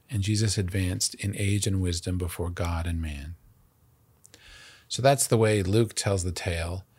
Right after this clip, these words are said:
And it's unfortunately very easy for us to kind of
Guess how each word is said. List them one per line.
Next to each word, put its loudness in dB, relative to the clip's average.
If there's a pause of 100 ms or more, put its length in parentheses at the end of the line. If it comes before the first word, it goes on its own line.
(360)
And 0
it's 0
unfortunately 2
very 2
easy -2
for -2
us 0
to -8
kind -2
of -4